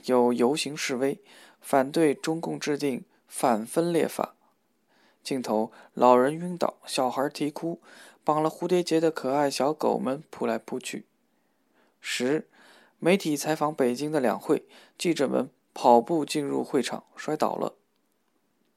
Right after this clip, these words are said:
十一，灯节的灯熄了。好了，这就是二零零五年三月六日台湾的新闻内容。北京的两会气氛究竟怎么样？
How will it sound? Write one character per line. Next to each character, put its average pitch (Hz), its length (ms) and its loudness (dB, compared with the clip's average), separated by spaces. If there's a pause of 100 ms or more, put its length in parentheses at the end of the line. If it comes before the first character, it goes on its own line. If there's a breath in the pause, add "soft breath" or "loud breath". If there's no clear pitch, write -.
(320)
十 135 260 -4
一， 156 200 -4 (600 soft breath)
灯 185 220 2
节 151 160 0
的 147 100 -2
灯 160 200 -4
熄 175 280 -2
了。 156 100 -6 (1600)
好 - 200 -2
了， 110 180 -4 (340 loud breath)
这 202 120 8
就 190 120 4
是 165 160 2
二 170 200 2
零 139 220 -4
零 139 180 -6
五 131 140 -6
年 110 300 -2 (200 loud breath)
三 175 320 0
月 156 140 -2
六 151 220 2
日 123 120 -2
台 113 220 -2
湾 131 160 -4
的 - 80 -6
新 143 180 -6
闻 139 200 -8
内 143 100 -2
容。 104 260 -4 (720 soft breath)
北 151 160 6
京 147 160 -2
的 170 120 0
两 131 220 4
会 147 200 2
气 143 240 -2
氛 120 240 0
究 135 180 0
竟 123 340 -4
怎 104 220 -2
么 98 100 -6
样？ 117 220 0